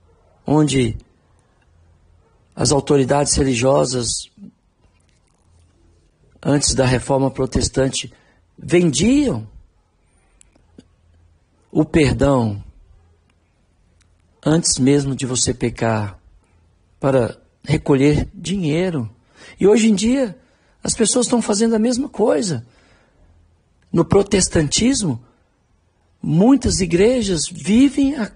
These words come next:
custa da transgressão do povo, achando que eles podem comprar o dom de Deus. Eles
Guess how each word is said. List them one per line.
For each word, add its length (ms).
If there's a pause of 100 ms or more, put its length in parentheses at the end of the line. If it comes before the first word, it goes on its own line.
(120)
custa 680 (960)
da 260
transgressão 1080
do 180
povo, 540 (2250)
achando 560 (460)
que 100
eles 180
podem 340
comprar 920 (400)
o 100
dom 300
de 140
Deus. 600 (2000)
Eles 520